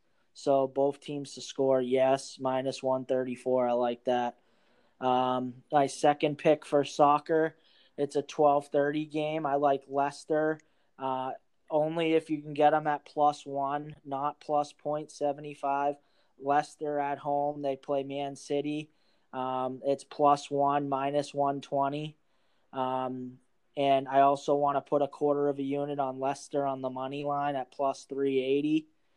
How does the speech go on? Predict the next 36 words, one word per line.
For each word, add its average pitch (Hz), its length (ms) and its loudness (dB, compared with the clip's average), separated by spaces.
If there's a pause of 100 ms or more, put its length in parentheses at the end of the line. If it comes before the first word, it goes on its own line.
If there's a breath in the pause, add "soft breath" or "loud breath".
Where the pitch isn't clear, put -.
(480)
Um, 123 640 -2 (760)
uh, 127 440 -2
Man 156 340 0
City, 165 440 6
they 151 180 4
got 147 160 8
a 147 60 6
real 147 260 6
big 143 300 -2
game 147 320 -4
this 147 220 -8
coming 147 420 -4
week, 147 280 -2
Wednesday. 143 680 0
They 143 140 0
play 139 300 0
at 139 260 -4
Real 143 380 0
Madrid, 143 640 -2 (440)
uh, 135 360 -4
in 139 160 -6
the 135 80 -4
Champions 143 680 -6
League. 156 420 0 (400)
Uh, 127 260 -4
this 139 220 0
could 151 160 0
be 151 120 4
a 147 60 8
look-ahead 143 540 2
spot. 143 480 2
Leicester's 143 460 0
been 143 260 0
awesome 131 480 -6
at 135 160 0
home. 143 500 0